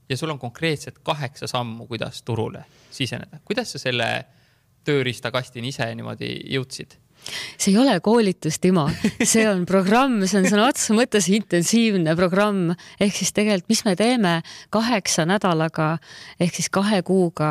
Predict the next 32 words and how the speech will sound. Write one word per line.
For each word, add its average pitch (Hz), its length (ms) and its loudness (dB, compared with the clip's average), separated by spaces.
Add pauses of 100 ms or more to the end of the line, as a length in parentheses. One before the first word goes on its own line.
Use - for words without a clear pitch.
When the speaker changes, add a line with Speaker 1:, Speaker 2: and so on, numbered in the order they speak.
(140)
Speaker 2:
tegelikult 170 640 0
on 208 200 4
võimalik 165 600 2
minna 170 240 4
täitsa 180 320 0
uuele 165 320 2
turule. 156 380 0 (540)
Ja 165 260 4 (400)
kuidas 254 340 2
see 165 160 0
kokku 202 240 -2
on 160 140 2
pandud? 180 340 0
See 165 140 -2
on 156 80 0
tegelikult 214 320 0
kokku 175 260 -2
pandud 165 400 -2
enda 180 520 2 (360)
nahal, 226 400 2 (320)
järgi 190 320 2
proovitud 175 540 0
viisteist 165 420 0
aastat. - 460 -4 (420)
Et, - 220 0 (320)
et 180 260 -2
niimoodi 214 380 4
ongi 180 180 2
pandud, 156 400 0
et 156 80 -2
kuna 170 240 4
mul 170 160 4